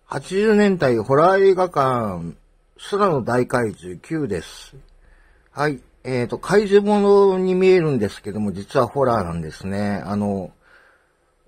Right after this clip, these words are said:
B級映画の巨匠、ラリー・コーエンが放つ、まあ、アステカの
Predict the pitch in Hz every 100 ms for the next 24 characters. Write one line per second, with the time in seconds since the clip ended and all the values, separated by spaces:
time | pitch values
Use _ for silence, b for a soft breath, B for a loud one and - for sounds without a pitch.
0 | 92 160 185 - 190 185 170 123 95 92
1 | 104 - 120 110 120 147 151 143 156 139
2 | 113 90 87 92 101 98 - 117 120 101
3 | 73 - - 107 107 - 156 - - 208
4 | 185 180 175 175 170 165 170 170 170 165
5 | 156 143 -